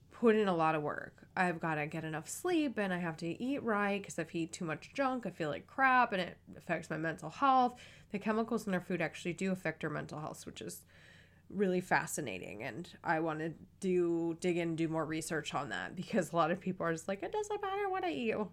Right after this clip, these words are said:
if you have mental illness, <laughs> it really does. And, you know, I have to be mindful of how much alcohol I drink, if I drink any at all, because that affects my mental health. If I'm already in,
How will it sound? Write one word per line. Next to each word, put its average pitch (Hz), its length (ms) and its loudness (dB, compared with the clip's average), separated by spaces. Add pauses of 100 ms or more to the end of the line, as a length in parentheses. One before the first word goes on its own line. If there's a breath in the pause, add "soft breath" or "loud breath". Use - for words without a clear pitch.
(220)
if 220 100 -2
you 254 60 4
have 269 100 4
mental 240 320 4
illness, 196 480 4
<laughs> - 40 -2
it 190 120 -2
really 208 200 -2
does. 190 420 4 (640 loud breath)
And, 196 580 4
you 214 160 0
know, 190 200 2
I 180 80 2
have 180 220 0
to 175 100 -2
be 165 360 0
mindful 160 560 0
of 151 100 -2
how - 120 -8
much 147 220 -4
alcohol 254 500 0
I 220 140 0
drink, 190 400 -2
if 160 100 -10
I 170 80 0
drink 165 300 -6
any 151 180 -4
at 170 80 -2
all, 233 360 4
because 170 520 -2
that 175 200 -2
affects 175 360 -2
my 170 160 0
mental 160 340 -2
health. 180 320 -2
If - 80 -6
I'm 165 120 -2
already 185 340 -2
in, 180 140 -2